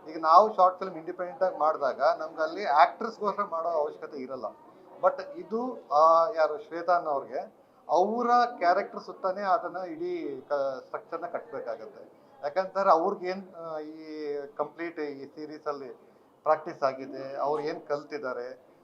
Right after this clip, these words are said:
ಅದನ್ನ ಅವರು ಎಕ್ಸ್‌ಪ್ಲೋರ್ ಮಾಡೋದಕ್ಕೆ ಒಂದು ಸ್ಪೇಸ್ ಕ್ರಿಯೇಟ್ ಮಾಡ್ಬೇಕಾಗತ್ತೆ. ಅದು ಏನು ಇದ್ರಲ್ಲಿ ನೀವು ಹೇಳ್ದಂಗೆ ಇದು ಟೂ ಅವರ್ಸು, ಒನ್ ಆ್ಯಂಡ್ ಹಾಫ್ ಅವರ್ ಸ್ಪೇಸ್ ಇರಲ್ಲ, ಇರೋದು ಬರೀ ಕೆಲವೊಂದು ನಿಮಿಷಗಳಿರುತ್ತೆ. ಅದ್ರ ಮಧ್ಯದಲ್ಲಿ ಅವರ ಅಷ್ಟು ಏನು ಕಲಿಕೆನ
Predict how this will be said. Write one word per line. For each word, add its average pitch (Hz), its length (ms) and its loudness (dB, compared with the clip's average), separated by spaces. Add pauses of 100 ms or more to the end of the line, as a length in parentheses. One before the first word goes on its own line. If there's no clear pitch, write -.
ಅದನ್ನ 170 340 0
ಅವರು 180 260 4
ಎಕ್ಸ್‌ಪ್ಲೋರ್ 190 480 0
ಮಾಡೋದಕ್ಕೆ 175 600 0
ಒಂದು 165 200 -6
ಸ್ಪೇಸ್ 165 280 -12
ಕ್ರಿಯೇಟ್ 131 380 -18
ಮಾಡ್ಬೇಕಾಗತ್ತೆ. 107 1000 -16
ಅದು 202 240 4
ಏನು 202 280 -2
ಇದ್ರಲ್ಲಿ 170 520 -4
ನೀವು 143 140 -16
ಹೇಳ್ದಂಗೆ 180 480 -4
ಇದು 165 360 -6
ಟೂ 180 100 -4
ಅವರ್ಸು, 180 840 0 (120)
ಒನ್ 143 60 -4
ಆ್ಯಂಡ್ 175 140 6
ಹಾಫ್ 185 140 8
ಅವರ್ 170 220 4
ಸ್ಪೇಸ್ 160 380 -6
ಇರಲ್ಲ, 127 340 -2
ಇರೋದು 170 280 -4
ಬರೀ 160 220 -6
ಕೆಲವೊಂದು 151 460 -6
ನಿಮಿಷಗಳಿರುತ್ತೆ. 151 760 -6 (500)
ಅದ್ರ 151 220 4
ಮಧ್ಯದಲ್ಲಿ 208 720 0
ಅವರ 170 300 2
ಅಷ್ಟು 196 640 2
ಏನು 165 240 -4
ಕಲಿಕೆನ 165 540 -2